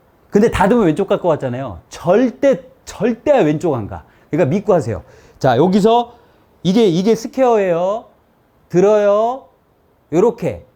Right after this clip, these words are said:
거의 한 사십오 도 정도를 이게 힐이, 보세요. 힐이 이쪽으로 왔어. 힐이. 그렇지. 완전 이렇게 돼요. 이렇게 된 상태로 딱 들어요.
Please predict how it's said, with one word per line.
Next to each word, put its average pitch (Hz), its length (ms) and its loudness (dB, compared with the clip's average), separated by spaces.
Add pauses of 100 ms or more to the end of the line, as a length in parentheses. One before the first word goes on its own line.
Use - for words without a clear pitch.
거의 208 260 2
한 220 120 2
사십오 226 520 -2
도 226 100 -4
정도를 185 460 -2
이게 131 200 -6
힐이, 262 420 -2
보세요. 170 360 -4 (160)
힐이 302 240 -2
이쪽으로 214 300 -2
왔어. 127 200 -6
힐이. 127 340 -8
그렇지. 131 380 -8 (360)
완전 180 260 0
이렇게 214 300 0
돼요. 180 480 2 (300)
이렇게 180 280 -2
된 208 200 2
상태로 185 320 0
딱 190 140 -2
들어요. 175 580 2